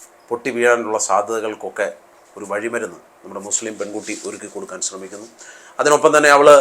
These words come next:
അവളുടെ വീട്ടിലേക്ക് കൊണ്ടുവന്ന് നല്ല ഭക്ഷണങ്ങൾ പാകം ചെയ്യുന്നു. പിന്നെ അവളുടെ വിശ്വാസങ്ങൾ ഇവരിലേക്ക് അടിച്ചേൽപ്പിക്കാൻ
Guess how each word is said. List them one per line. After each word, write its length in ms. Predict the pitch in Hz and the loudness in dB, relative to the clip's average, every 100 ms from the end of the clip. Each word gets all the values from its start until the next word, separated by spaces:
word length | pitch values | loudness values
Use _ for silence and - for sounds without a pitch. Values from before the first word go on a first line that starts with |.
| - 117 | 6 2
അവളുടെ 220 | 127 131 123 | 4 4 4
വീട്ടിലേക്ക് 400 | 123 131 123 120 | -2 0 0 -2
കൊണ്ടുവന്ന് 340 | 110 113 110 110 104 | -6 -4 -6 -6 -8
നല്ല 120 | 107 101 | -6 -4
ഭക്ഷണങ്ങൾ 380 | 95 - 113 113 104 | -6 -8 -8 -6 -4
പാകം 200 | 104 98 | -6 -6
ചെയ്യുന്നു. 240 | 101 98 95 | -12 -16 -16
പിന്നെ 200 | 101 104 95 - - - - 101 | -12 -10 -10 -14 -20 -20 -10 -4
അവളുടെ 240 | 113 110 104 | -2 -2 2
വിശ്വാസങ്ങൾ 500 | - 156 135 127 110 92 104 | 6 8 6 2 -4 -8 -6
ഇവരിലേക്ക് 360 | 117 113 104 101 | -4 -2 -2 -2
അടിച്ചേൽപ്പിക്കാൻ 600 | 113 120 101 104 95 | -2 -4 -6 -8 -12